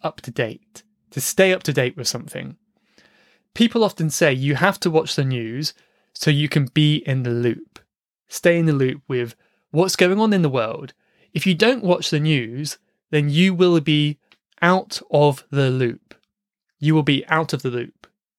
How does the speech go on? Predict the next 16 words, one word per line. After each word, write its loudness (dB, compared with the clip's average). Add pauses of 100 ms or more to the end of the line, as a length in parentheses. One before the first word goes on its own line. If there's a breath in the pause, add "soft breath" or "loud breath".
(440)
You 4
will 6
be -2
out -2
of -6
the -10
loop. -14 (600)
You -10
know, -8
you -2
need 4
to 2
be 2
up -2
to -4
date -2